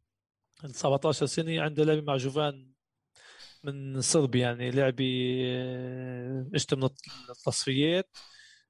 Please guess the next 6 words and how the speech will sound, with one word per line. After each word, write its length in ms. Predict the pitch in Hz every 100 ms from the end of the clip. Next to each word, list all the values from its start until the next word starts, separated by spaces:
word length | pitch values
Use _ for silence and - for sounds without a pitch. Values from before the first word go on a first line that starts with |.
| _ 185
آه، 280 | 175 185
وكيربر 640 | 185 180 240 233 180 147 120 _ _ -
الألمانية 760 | 160 160 175 196 190 196 202
حملة 320 | 160 175 170 -
اللقب 340 | 160 170 156 -
كمان 380 | 160 165 175